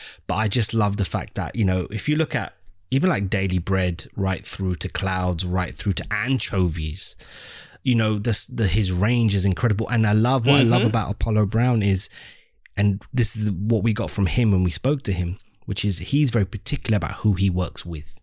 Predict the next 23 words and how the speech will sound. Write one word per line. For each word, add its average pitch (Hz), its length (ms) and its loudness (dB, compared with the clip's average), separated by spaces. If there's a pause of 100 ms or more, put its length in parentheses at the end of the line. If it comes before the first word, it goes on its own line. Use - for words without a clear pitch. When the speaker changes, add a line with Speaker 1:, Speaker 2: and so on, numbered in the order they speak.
Speaker 2:
Very. 120 500 0 (760)
Speaker 1:
And 110 160 2
I 117 40 2
Speaker 2:
Very. 113 100 0
Speaker 1:
think 107 220 0
that's 127 200 -2
a 104 40 0
testament 117 380 0
'cause 87 140 0
he 135 180 2
understands 104 480 0
how 98 240 0
good 98 320 0
he 101 400 -4
is. 92 540 -4 (160)
Speaker 2:
Yep. 127 280 0 (580)
Yep. 127 300 0 (1200)
Apollo, 175 640 4 (840)
bro, 165 400 0 (600)
I'm 214 180 6
not 170 140 0
a 151 40 0
producer. 131 560 -2